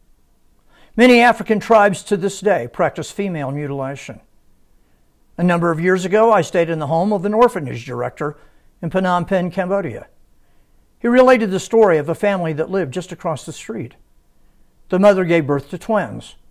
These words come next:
One was a male, one was a female. The family fed the boy and starved the girl. But for millions of modern women, everything has changed.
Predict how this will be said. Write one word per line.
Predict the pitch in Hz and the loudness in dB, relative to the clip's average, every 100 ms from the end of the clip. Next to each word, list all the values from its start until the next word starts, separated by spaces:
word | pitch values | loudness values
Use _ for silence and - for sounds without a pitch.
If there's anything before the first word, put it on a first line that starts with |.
| _ _ _ | _ _ _
One | 135 123 | -10 -8
was | 127 135 | -6 -4
a | 139 | -4
male, | 143 175 254 254 _ _ _ _ | -2 0 -2 -4 _ _ _ _
one | 143 123 | -8 -6
was | 123 123 | -6 -8
a | |
female. | - 226 131 104 - _ _ _ _ _ _ _ - | -2 -2 -2 -8 -18 _ _ _ _ _ _ _ -12
The | |
family | - 165 156 | -4 -4 -4
fed | 135 165 | -4 -4
the | 143 | -4
boy | 139 170 123 113 _ _ _ _ _ _ - | -2 0 -2 -6 _ _ _ _ _ _ -16
and | 120 | -12
starved | - 135 110 | -6 -4 -6
the | 117 | -10
girl. | 123 101 - _ _ _ _ _ _ _ _ _ _ _ _ _ _ | -12 -12 -14 _ _ _ _ _ _ _ _ _ _ _ _ _ _
But | 180 | 0
for | 190 | 4
millions | 196 320 320 214 | 6 4 4 0
of | 190 | 2
modern | 233 262 233 | 4 4 4
women, | 214 226 214 | 4 4 2
everything | 202 214 185 175 | 2 0 -2 -4
has | 151 | -6
changed. | - 110 - - | -10 -16 -16 -20